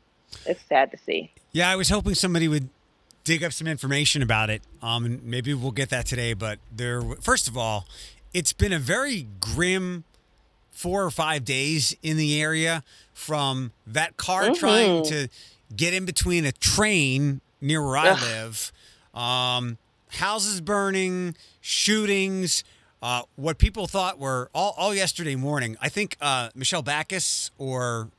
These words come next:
Speaker 2: Ariel from T O L, one of them was out somewhere and then sped over to where this graduation party turned wild the other night.
Speaker 1: Deadly, yeah.
Speaker 2: And there were, like, fifty-some gunshots people thought were fireworks,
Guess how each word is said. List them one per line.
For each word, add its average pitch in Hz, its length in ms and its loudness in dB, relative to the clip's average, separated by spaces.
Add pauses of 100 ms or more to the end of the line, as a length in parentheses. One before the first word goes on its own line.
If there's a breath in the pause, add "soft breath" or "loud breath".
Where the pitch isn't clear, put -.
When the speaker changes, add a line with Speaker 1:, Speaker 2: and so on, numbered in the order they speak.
(200)
Speaker 2:
Ariel 147 340 0
from 117 180 -10
T 147 200 -4
O 123 100 -6
L, 120 180 -4
one 185 220 -2
of 233 120 -4
them 190 260 2
was 139 260 -2
out 180 280 2
somewhere 123 580 -4
and 131 120 -4
then 135 200 -4 (440 loud breath)
sped - 540 0
over 170 460 0
to - 160 -10
where 151 180 -2
this 135 160 -4
graduation 147 720 -2
party 113 380 -4
turned 123 480 -6 (560 soft breath)
wild 135 580 -2
the 131 100 -4
other 120 220 -4
night. 113 80 -4
Speaker 1:
Deadly, 156 500 4
yeah. 160 280 4 (100)
Speaker 2:
And 151 140 -6
there 156 80 -4
were, 165 60 -2
like, 151 180 -2
fifty-some 202 1040 -2
gunshots 143 640 -2
people 185 240 -8
thought 170 180 -2
were 127 80 -8
fireworks, 120 960 -2